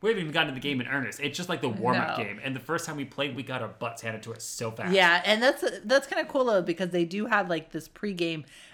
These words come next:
Speaker 2: And basically, I think its purpose is to get you used to the new rules and
Speaker 1: Yeah,
Speaker 2: how
Speaker 1: it,
Speaker 2: it
Speaker 1: it literally
Speaker 2: works.
Speaker 1: says in the, in the game itself, in the book, like, "Don't start s-, the first game until you're confident here.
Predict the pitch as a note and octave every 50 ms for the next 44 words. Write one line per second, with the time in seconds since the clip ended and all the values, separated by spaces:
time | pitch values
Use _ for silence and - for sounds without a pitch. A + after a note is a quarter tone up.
0 | - - G3 G3 G3+ A3+ B3 - - B3 A3 A#3+ G#3+ F#3+ F3+ F3 - F3 F#3 G3+
1 | G#3+ G#3+ G3 F#3+ - - - F#3 G3+ - G#3+ F#3 F3+ - - - F3 D#3+ D#3 D3+
2 | - - - - G3+ F3 D#3+ - D#3 - - F#3+ F3 E3+ D#3 D#3 E3+ F3 F3+ -
3 | - F3+ D#3+ D#3 D#3 D#3 D#3 D#3+ E3 E3 D3+ C#3+ D3 D#3 E3+ F3 E3 D#3 D#3 -
4 | D#3 D#3+ E3 E3 E3 D#3 D#3 - - F3 E3+ D#3+ D3 E3+ G3 G3 F3 C#3+ - -
5 | E3 E3+ D#3+ - - C3 C3+ C3 C3 A#2 A2 - - - - C3+ B2+ B2+ A#2+ -
6 | A2+ B2 C3+ B2+ A#2+ - - C3+ C3+ A#2 A2 G#2+ F#2+ A2+ C3 B2 - C3 A#2 A#2
7 | - - - _ _ _ _ - B2+ D3 F#3+ F3+ - - - - C#3+ D3 D3 -
8 | - - - - - E3+ - - A2 - - A#2 A#2 A2+ - A2+ A#2 C3+ C#3 C3
9 | A#2+ A#2 A#2 A2+ A2+ G#2+ A#2 B2 A#2 - - - A2 G#2 - A2 G#2 - - G#2
10 | G#2+ G2+